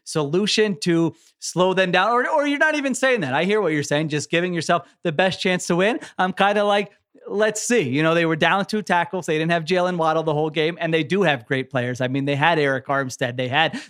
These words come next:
Nick Bosa in that game. They had Fred Warner. They had their linebackers running around in that game. Like, I'm sure if Matt Eberflus is listening to that,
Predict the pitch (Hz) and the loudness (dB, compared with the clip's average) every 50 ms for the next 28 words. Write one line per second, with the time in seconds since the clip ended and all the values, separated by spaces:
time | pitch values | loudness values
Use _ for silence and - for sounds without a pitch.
0 | _ - 139 147 143 _ 147 143 143 135 - 139 131 131 127 123 123 - 135 127 | _ -4 -4 -4 -2 _ 0 0 0 0 -2 -2 0 0 -2 -2 -2 -2 -2 -2
1 | 123 123 127 131 127 139 151 151 143 - - 147 135 127 131 135 139 135 131 131 | 0 0 -2 0 2 2 2 2 0 0 -2 -2 -2 -2 -2 -4 -4 -2 -2 -4
2 | 131 120 147 151 147 147 135 131 135 143 143 135 131 131 120 - 135 113 - 139 | -2 0 -2 0 2 0 0 2 0 0 2 2 0 0 -2 -4 -8 -6 -4 -4
3 | 135 135 131 131 139 135 139 123 - - - - 143 147 143 135 131 - - 156 | -2 -2 0 2 2 2 0 0 -4 -12 -6 -4 -2 0 0 0 0 0 0 0
4 | 151 131 131 123 - 135 - - 160 156 147 147 156 147 147 139 143 160 160 151 | 0 0 -4 -4 -4 -4 -4 -2 -2 -2 -2 0 2 2 2 2 0 -4 -4 -4
5 | 147 - - 151 139 113 123 104 139 156 160 - 165 139 107 135 143 143 151 147 | -6 -4 -4 -4 -4 -4 -6 -2 -2 -2 0 0 -4 -2 -2 0 0 0 0 -2
6 | - | -4